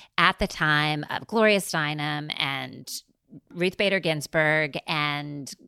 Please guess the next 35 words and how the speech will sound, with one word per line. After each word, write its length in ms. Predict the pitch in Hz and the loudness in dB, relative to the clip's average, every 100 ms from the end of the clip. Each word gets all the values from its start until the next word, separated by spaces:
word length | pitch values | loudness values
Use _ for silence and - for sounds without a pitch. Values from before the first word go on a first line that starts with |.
| _ _ | _ _
Bella 280 | 190 190 185 | 2 4 4
Abzug. 540 | - 165 156 165 156 151 | 4 2 4 2 4 2
And 140 | 156 - | 2 0
if 120 | 160 | 2
you 120 | 170 | 4
watched 300 | 180 185 - | 6 6 4
Missus 260 | 175 180 165 | 0 2 4
America, 540 | 156 151 147 160 156 | 4 4 6 6 6
it 100 | - | 6
was, 140 | 262 - | 4 2
like, 160 | 170 | 0
right 560 | - 160 170 196 208 - | 0 2 8 8 8 4
during 300 | 190 170 160 | 6 6 6
that 200 | 151 147 | 2 0
time. 420 | 160 143 139 151 - - - - - | -2 -2 -2 -6 -12 -14 -14 -16 -16
And 800 | - 180 160 156 156 156 160 151 - | -4 0 2 0 0 -4 -8 -10 -12
she 640 | - - 214 208 214 214 - | -8 -2 2 4 4 0 -4
has 240 | - 190 170 | -2 0 0
some 160 | 185 | -4
really 240 | 170 165 165 | -2 -2 -2
interesting 520 | 170 165 - 170 160 | -4 -6 -8 -8 -8
things 280 | 165 156 - | -8 -8 -10
to 100 | - | -12
say 520 | - 180 165 160 160 | -2 2 4 2 0
about, 320 | 170 160 156 | 0 0 0
first 220 | 196 180 | 0 -4
of 60 | 170 | 0
all, 200 | 160 160 | 0 0
the 100 | 165 | -2
legacy 540 | 156 156 170 147 143 151 | -2 -2 -4 -6 -6 -8
of 120 | 165 | -8
Ruth 180 | 156 - | -8 -8
Bader 200 | 156 151 | -8 -8
Ginsburg, 440 | 151 143 156 156 | -8 -6 -4 -2
which 260 | 165 - | -2 -4